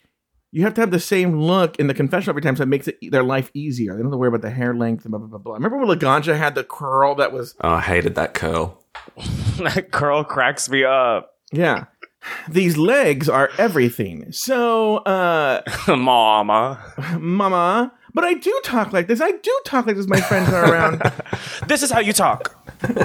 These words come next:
Speaker 1: And, well, see, we need, see, speaking of hats, we need to get Robert a little sombrero.
Speaker 3: I would be down with the little sombrero, <laughs> uh, to be honest with you. I just don't wanna see a fucking wide-brimmed hat on a girl ever again.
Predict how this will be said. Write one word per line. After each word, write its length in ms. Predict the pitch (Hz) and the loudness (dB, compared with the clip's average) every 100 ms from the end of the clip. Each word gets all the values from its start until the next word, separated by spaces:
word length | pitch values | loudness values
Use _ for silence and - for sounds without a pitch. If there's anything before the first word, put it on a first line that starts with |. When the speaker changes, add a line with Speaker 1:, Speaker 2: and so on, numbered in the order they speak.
| - - - - - - 208 247 | -2 -8 -10 -16 -18 -12 -10 -6
Speaker 1:
And, 300 | 240 196 202 | 0 0 0
well, 200 | 202 180 | -2 -2
see, 140 | 180 | -2
we 100 | 202 | -2
need, 180 | 233 - - | -2 -4 -4
see, 100 | 208 | -4
speaking 300 | - 247 220 | -2 -2 -2
of 80 | 190 | -2
hats, 220 | 220 214 | -2 -2
we 80 | 180 | 0
need 60 | 214 | 0
to 60 | |
get 160 | 214 185 | 0 0
Robert 280 | 151 156 - | 0 2 2
a 40 | 139 | 0
little 320 | 127 135 139 | 0 0 -2
sombrero. 760 | 139 120 113 123 120 60 127 - _ _ - | 0 0 2 2 2 -2 -8 -20 _ _ 0
Speaker 3:
I 160 | 123 | 0
would 180 | 226 233 | 0 -2
be 140 | 143 - | -2 0
down 240 | 139 151 | 2 2
with 120 | 190 | 2
the 80 | 147 | 2
little 180 | 143 139 | 2 0
sombrero, 680 | - 113 117 127 113 92 92 | -2 -2 2 4 4 2 0
<laughs> 20 | |
uh, 280 | - 101 92 | 0 0 -2
to 140 | - 101 | -6 -4
be 100 | 104 | 0
honest 300 | 110 147 107 | 0 0 -6
with 120 | 123 | -6
you. 60 | 160 | -2
I 80 | 107 | -2
just 180 | 131 - | -2 -2
don't 140 | 127 | 0
wanna 160 | 143 147 | 2 0
see 240 | - 123 | -2 -2
a 80 | - | -4
fucking 340 | - 117 131 101 | -6 -10 -8 -2
wide-brimmed 460 | 101 117 120 110 | -2 0 -4 -4
hat 240 | 104 107 - | -2 -2 -2
on 120 | 107 | -4
a 60 | 104 | -4
girl 300 | 90 104 113 | -2 0 0
ever 280 | 101 101 107 | 0 0 0
again. 500 | 98 98 85 69 98 | 0 0 -2 -4 -16